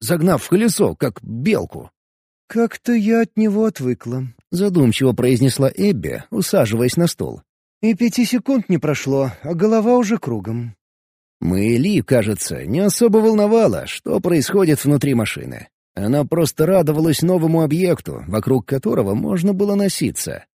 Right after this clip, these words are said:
Ну или чувствовала запахи еды. Скорее всего, её приводило в восторг и то, и другое.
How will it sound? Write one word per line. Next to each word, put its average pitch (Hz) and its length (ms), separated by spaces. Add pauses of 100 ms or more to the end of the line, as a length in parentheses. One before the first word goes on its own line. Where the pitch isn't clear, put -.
(180)
Ну 95 400
или 247 560
чувствовала 220 760
запахи 131 540
еды. 110 560 (300)
Скорее 123 340
всего, 147 380
её 139 400
приводило 165 540
в 139 80
восторг 123 680
и 165 120
то, - 460
и 185 120
другое. 104 640